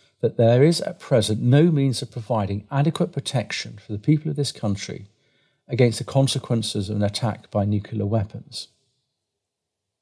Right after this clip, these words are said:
After any attack, the recovery process would be longer and more difficult, and central government control would take time to re-establish.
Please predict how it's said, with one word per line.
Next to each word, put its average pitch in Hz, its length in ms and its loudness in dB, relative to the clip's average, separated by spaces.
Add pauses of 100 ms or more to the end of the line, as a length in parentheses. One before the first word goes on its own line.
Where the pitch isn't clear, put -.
(1500)
After 170 220 2
any 180 220 6
attack, 120 460 -2
the 120 60 2
recovery 147 440 4
process 101 480 0
would 98 80 -8
be 98 80 -4
longer 131 520 2 (360)
and 110 160 2
more 107 160 4
difficult, - 560 -4 (500)
and 123 100 -4
central 160 300 0
government 120 380 0
control 117 500 0
would 104 100 -4
take - 240 -4
time 107 320 0
to 104 140 -10
re-establish. 101 720 -6